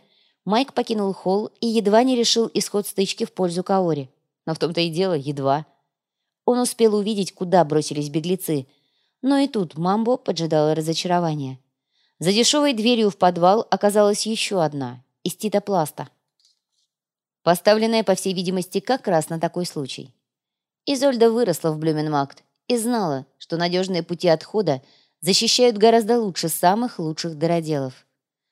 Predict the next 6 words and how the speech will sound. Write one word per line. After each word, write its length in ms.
Она 200
позаботилась, 800
чтобы 280
из 80
её 240
заведения 640